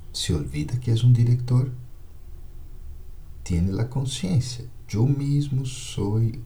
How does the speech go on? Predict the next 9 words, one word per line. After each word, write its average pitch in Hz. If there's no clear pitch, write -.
una 104
poderosa 95
alma 78
Karavanjar. 71
El 73
alma 113
y 107
el 107
cuerpo. -